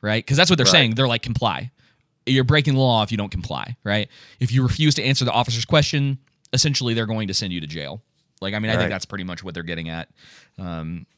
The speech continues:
Speaker 1: you know, I'm, I'm adding a little bit to it, but I think that's really what's going on. Um, but here's, here's the thing, right? And m-, maybe you can, you know, w-, you know, we've been asking each other questions or whatever. So,
Speaker 2: Right.
Speaker 1: uh, do,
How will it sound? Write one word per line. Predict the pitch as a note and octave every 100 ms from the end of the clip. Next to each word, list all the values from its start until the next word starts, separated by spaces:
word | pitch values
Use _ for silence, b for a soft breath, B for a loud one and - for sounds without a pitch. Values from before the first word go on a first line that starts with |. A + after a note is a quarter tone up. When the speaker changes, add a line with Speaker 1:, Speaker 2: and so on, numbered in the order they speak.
| _
Speaker 1:
you | G2
know, | F2+
I'm, | F#2 G2
I'm | F#2 F#2+
adding | G2 G2 F#2+
a |
little | F#2 F#2
bit | F2+ F#2+
to | - F2
it, | D#2+
but | F2+ F2
I | F2+
think | F2+ F#2
that's | E2 -
really | E2+ E2+
what's | D#2+
going | - D#2 D2+
on. | D#2 D#2 F2+ _ _ _ _ B B B B B B -
Um, | G2+ F#2+ F#2 F#2 _ _ -
but | B2
here's, | E3 F3 -
here's | F3+ F#3
the | -
thing, | G#2+ - -
right? | G#2 -
And | G#2 G#2+ -
m-, | G#2+ -
maybe | A#2+ A#2+
you | A2+
can, | A2 G#2+ G2 F#2 _ _
you | _ G2 F2
know, | F2 D2+ _ _ _ _ _ _ _ _ _ - -
w-, | G2+
you | A2
know, | G2
we've | G#2+
been | A#2
asking | G2+ G#2
each | F#2+
other | F2+
questions | - E2+ E2 D#2+
or | D#2
whatever. | D2 C#2
So, | - F#2 E2 -
Speaker 2:
Right. | F#2 F#2+ - _ -
Speaker 1:
uh, | A2 A2 A2 - _ _ _ _ _ _ _ _ _ _ _ _ _ _ _ _ _ _ _ _ _ _ _ _ _ _ _ _ -
do, | A2+ D#3 G#3+ A3